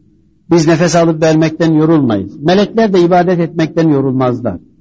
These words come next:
Öyleyse eğer insanoğlu aklını nefsine hakim kılar, nefsi mahkum olursa, nefsinin istediklerine göre değil,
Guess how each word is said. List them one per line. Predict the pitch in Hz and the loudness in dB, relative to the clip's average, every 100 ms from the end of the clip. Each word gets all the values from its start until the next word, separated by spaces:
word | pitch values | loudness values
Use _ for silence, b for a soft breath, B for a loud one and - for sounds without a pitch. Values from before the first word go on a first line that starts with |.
| _ _ _ _ _ b b b b - | _ _ _ _ _ b b b b 0
Öyleyse | 190 214 254 160 139 104 - _ _ _ _ _ _ _ _ _ - | 2 2 2 0 -2 -4 -10 _ _ _ _ _ _ _ _ _ -2
eğer | 180 220 208 | 2 0 0
insanoğlu | 190 190 - 233 190 156 131 107 - _ _ _ _ _ | 0 0 0 2 2 2 0 -2 -8 _ _ _ _ _
aklını | 160 - 180 185 220 226 170 | -4 -2 0 2 2 4 2
nefsine | 175 - 196 220 | 2 0 0 2
hakim | 180 185 185 185 208 180 | 2 2 0 -2 -2 -2
kılar, | 185 165 139 127 | 0 2 0 0
nefsi | 151 - 196 | -2 -2 0
mahkum | 185 170 160 196 190 | 2 0 0 0 2
olursa, | 185 190 - 135 110 - _ _ - | 2 2 0 -2 -2 -4 _ _ -4
nefsinin | 160 180 - 214 208 | -2 0 0 0 0
istediklerine | 196 - 185 180 180 190 185 175 | -4 -2 0 0 0 0 2 2
göre | 180 175 170 | 2 2 2
değil, | 156 113 | 0 -2